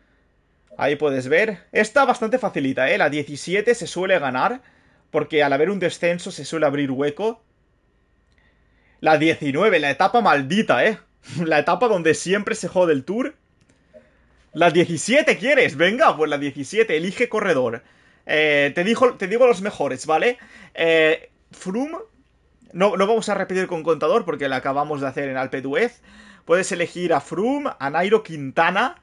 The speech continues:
que mucha gente lo pide a Nairo, eh, a Vincenzo Nibali, elige al,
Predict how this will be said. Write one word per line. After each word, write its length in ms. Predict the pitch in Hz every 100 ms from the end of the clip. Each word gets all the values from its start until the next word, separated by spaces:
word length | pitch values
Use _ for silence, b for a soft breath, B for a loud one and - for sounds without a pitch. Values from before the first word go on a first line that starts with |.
| -
que 100 | 151
mucha 220 | 175 226
gente 280 | 185 180 175
lo 140 | 147
pide 200 | 165 185
a 40 |
Nairo, 400 | 151 160 190 247 - B B B B -
eh, 280 | 151 147 -
a 140 | 151
Vincenzo 580 | 143 147 202 226 - 160
Nibali, 460 | 160 175 190 262 - -
elige 420 | 151 175 - 202
al, 520 | 170 160 151 139 127